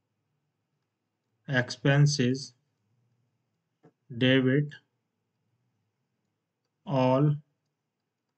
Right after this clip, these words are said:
income and gains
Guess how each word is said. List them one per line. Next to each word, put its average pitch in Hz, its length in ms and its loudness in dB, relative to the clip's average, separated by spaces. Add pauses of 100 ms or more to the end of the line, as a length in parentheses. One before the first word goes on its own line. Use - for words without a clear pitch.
(1600)
income 135 760 -2
and 127 380 0 (1900)
gains 135 720 0